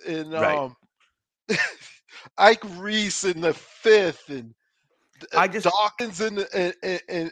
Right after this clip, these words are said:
Speaker 1: in, uh, Westbrook and, uh, Sh-, Deshaun Jackson and Shady in the
Speaker 2: second.
Speaker 1: second.
Speaker 2: Mm-hmm.
Speaker 1: And, and, oh,
Speaker 2: Goddard.
Speaker 1: what
Speaker 2: Goddard
Speaker 1: are
Speaker 2: was
Speaker 1: we
Speaker 2: a second.
Speaker 1: doing? What are we doing?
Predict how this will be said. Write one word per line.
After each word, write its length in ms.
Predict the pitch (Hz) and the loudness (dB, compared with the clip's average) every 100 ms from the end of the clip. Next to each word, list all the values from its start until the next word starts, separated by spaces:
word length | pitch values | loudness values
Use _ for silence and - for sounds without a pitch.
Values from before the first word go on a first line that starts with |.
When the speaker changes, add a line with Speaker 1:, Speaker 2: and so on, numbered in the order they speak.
| - | -6
Speaker 1:
in, 240 | 175 156 | -6 -4
uh, 520 | 143 151 143 135 120 117 _ _ _ _ _ _ | 0 0 2 0 -2 -8 _ _ _ _ _ _
Westbrook 920 | 131 170 208 - - 170 175 156 - _ | -4 4 4 2 -12 -6 -4 -4 -6 _
and, 400 | 170 160 151 135 147 | -8 -4 -6 -4 -2
uh, 440 | 135 131 123 113 - | 0 0 -4 -8 -12
Sh-, 180 | - - - | -14 -14 -8
Deshaun 560 | 160 - 214 196 190 | -8 -4 2 2 0
Jackson 680 | 165 175 175 190 - 180 165 | -4 -2 0 -2 -6 -8 -6
and 180 | 151 135 | -10 -12
Shady 400 | - - 208 202 | -10 -6 0 0
in 60 | 214 | -2
the 60 | 202 | -4
Speaker 2:
second. 340 | 190 - 180 | 0 0 0
Speaker 1:
second. 760 | 180 - 214 214 214 175 127 117 _ _ _ _ | -10 2 6 6 4 -8 -8 -12 _ _ _ _
Speaker 2:
Mm-hmm. 300 | 127 117 104 98 - _ - | -8 -6 -6 -6 -12 _ -2
Speaker 1:
And, 360 | 226 208 196 185 - - - - | 2 2 2 -4 -20 -20 -16 -4
and, 160 | 202 175 | -4 -4
oh, 1040 | - 185 190 190 180 185 170 170 185 190 | -8 -6 -2 0 2 0 -2 -2 -2 2
Speaker 2:
Goddard. 400 | 202 202 202 202 - | 6 8 10 8 6
Speaker 1:
what 280 | - - 175 _ _ - _ - | -2 -2 -6 _ _ -20 _ 6
Speaker 2:
Goddard 200 | 135 - | 8 8
Speaker 1:
are 20 | |
Speaker 2:
was 100 | - | 4
Speaker 1:
we 40 | 523 | 0
Speaker 2:
a 40 | |
second. 240 | - - 466 | -2 4 6
Speaker 1:
doing? 600 | 453 453 453 381 220 170 | 8 8 8 6 2 -4
What 220 | 185 254 440 | -6 0 0
are 60 | |
we 140 | 466 466 | 0 -2
doing? 520 | 359 269 240 180 170 | -2 0 0 0 -4